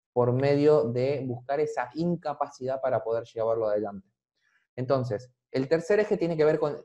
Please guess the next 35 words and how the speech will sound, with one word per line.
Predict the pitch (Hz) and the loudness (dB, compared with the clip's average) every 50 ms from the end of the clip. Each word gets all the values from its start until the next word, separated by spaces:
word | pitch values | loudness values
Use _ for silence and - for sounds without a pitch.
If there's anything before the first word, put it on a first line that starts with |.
| _ | _
eh, | - 113 - | -16 -14 -10
que | - 131 127 | -6 -4 -2
la | 127 131 127 | -2 -2 -4
persona | 127 139 127 160 165 156 | -4 -6 -8 -4 -2 -2
manifieste | 156 151 147 147 143 147 147 143 147 - 175 185 185 - 185 175 | 0 0 -2 -2 -2 -2 -4 -6 -6 -4 -6 -6 -4 -6 -8 -8
su | - - 143 139 139 | -8 -6 -4 -2 -2
incapacidad. | 147 151 151 151 147 135 - 131 123 - 123 117 113 101 | -2 -4 -6 -6 -6 -4 -4 -4 -6 -4 -4 -4 -4 -4
Entonces, | 113 120 127 131 120 117 113 104 - _ _ _ _ _ _ _ _ _ _ | -6 -6 -6 -4 -4 -4 -4 -6 -6 _ _ _ _ _ _ _ _ _ _
vos | - 190 190 | 2 2 4
tenés | 220 214 208 196 | 4 2 2 2
este | 190 190 160 151 | 2 2 2 6
problema, | 151 151 147 139 135 117 113 104 110 - | 6 6 6 8 6 4 4 2 -2 0
querés | - 131 147 160 156 | 0 2 2 2 2
esta | 170 - 147 | 0 0 0
solución, | 147 147 143 135 127 120 131 120 117 120 123 | 0 2 2 2 2 2 0 0 0 -2 0
¿por | 131 143 143 143 | 0 0 0 0
qué | 143 170 175 | 0 -4 -2
no | 185 170 | -2 0
podés | - 156 135 139 139 139 | 2 2 2 2 0 -2
llevarlo | 143 131 127 127 131 127 120 | -2 0 0 0 0 0 0
adelante? | 117 113 113 107 104 98 - _ _ _ - | 0 0 0 -2 -4 -6 -12 _ _ _ -10
Esa | 131 135 - 139 | -10 -8 -8 -6
tiene | 135 139 135 135 131 | -4 -4 -4 -2 -2
que | 127 | 0
ver, | 123 131 139 147 - - | 0 2 0 0 -2 -4
esa | 127 - 143 139 | -6 -4 -2 -2
es | 131 131 | -2 0
la | 139 131 127 | 0 -2 -2
tercera | 120 - - - 127 123 123 | -2 -4 -4 -2 -2 0 2
pregunta. | - 175 175 151 127 117 101 - | 2 2 2 2 0 -2 -6 -8
Recordemos, | - 117 113 127 127 135 123 113 - | -6 -6 -2 0 0 0 0 -2 -4
pregunta | - 117 120 123 123 127 127 | -4 -2 -2 -2 -2 -4 -4
número | 135 135 135 131 131 | -4 -2 0 2 2
uno, | 143 156 185 202 233 240 | 2 2 2 0 -2 0
dolor. | 185 135 123 120 107 101 - | 0 2 2 2 2 0 -2